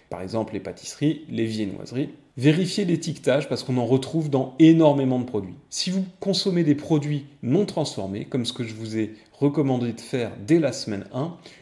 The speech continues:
vous éviterez des graisses hydrogénées trans. Je vous parle pas des oméga neuf et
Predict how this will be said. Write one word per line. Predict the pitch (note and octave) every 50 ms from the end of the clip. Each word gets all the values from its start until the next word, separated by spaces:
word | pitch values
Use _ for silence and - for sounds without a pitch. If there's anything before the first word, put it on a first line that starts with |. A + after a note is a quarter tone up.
| - -
vous | A2 A2+ A#2 A2 A#2 C#3+
éviterez | C#3+ C3+ C3+ C3 C3+ - - C#3+ D3 D3+ D3 - - - -
des | A2 G2+
graisses | G2 G#2+ G2 G2+ G#2 G#2+ - - - -
hydrogénées | C#3 C3 B2+ A#2 A#2 A2 A2 G2+ G2 A2 B2 - - -
trans. | - - C3+ A2+ A2 - - - - - - _ _ _ _ _ _ _ _ _ - - - - _ -
Je | B2+ A#2
vous | C#3+ F#3 F3
parle | G3 F#3+ F#3 F#3 F3+ F3
pas | F3+ F3+ F3 F3 -
des | B2 A#2+ C3 C3 B2
oméga | C3 C3 C3 B2+ C3 C3 A#2+
neuf | B2 B2+ B2 B2+ - - - -
et | D3 D3+ D3+ D3 D3+